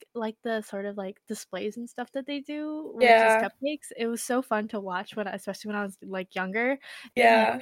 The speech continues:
Speaker 1: "Oh, how did they make, like, like, a castle out of cupcakes? There's no way." Um, but that would also be s-, like, a lot of these cooking shows are separated in, like, three rounds.
Speaker 2: Mm-hmm.
Speaker 1: Um, this is no different. There's one, I think,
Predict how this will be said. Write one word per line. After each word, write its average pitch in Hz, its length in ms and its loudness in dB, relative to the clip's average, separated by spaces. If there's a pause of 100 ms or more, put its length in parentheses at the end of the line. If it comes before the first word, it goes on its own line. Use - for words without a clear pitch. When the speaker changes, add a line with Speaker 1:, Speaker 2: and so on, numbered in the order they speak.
(160)
Speaker 1:
"Oh, 262 180 -2
how 208 180 -6
did 269 140 -6
they 262 160 -4
make, 196 320 -8
like, 180 380 -8 (720)
like, 196 180 -4
a 175 60 -6
castle 208 500 0
out 185 100 0
of 185 120 -8
cupcakes? 185 440 -6
There's 208 200 -4
no 208 180 0
way." 180 360 -2 (540)
Um, 190 580 6 (440)
but 220 340 6
that 214 140 8
would 220 100 4
also 202 240 2
be 214 160 -2
s-, 208 120 -6
like, 170 180 -4 (120)
a 220 60 4
lot 277 240 12
of 349 60 2
these 330 140 2
cooking 247 280 -2
shows 247 260 2
are 214 80 2
separated 196 560 -2
in, 185 140 -6
like, 180 200 -8
three 185 240 -2
rounds. 180 800 -2 (420)
Speaker 2:
Mm-hmm. 202 260 10
Speaker 1:
Um, 165 340 0 (140)
this 220 300 0
is - 340 -4 (280)
no 196 260 4
different. 196 560 0
There's 196 360 2
one, 196 460 4
I 196 140 0
think, - 520 -6